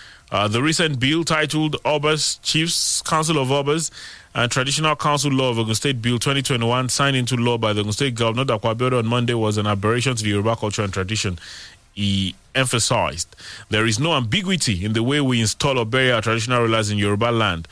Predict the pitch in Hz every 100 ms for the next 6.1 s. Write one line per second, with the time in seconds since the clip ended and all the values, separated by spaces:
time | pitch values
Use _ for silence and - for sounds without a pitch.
0 | - - - 113 135 135 120 110 110 135
1 | 131 120 120 113 113 107 92 123 120 117
2 | 117 - 110 110 110 101 123 120 120 117
3 | 110 107 127 135 123 120 113 113 110 101
4 | 104 87 67 90 110 135 127 117 127 127
5 | 104 101 131 127 120 139 - 131 71 64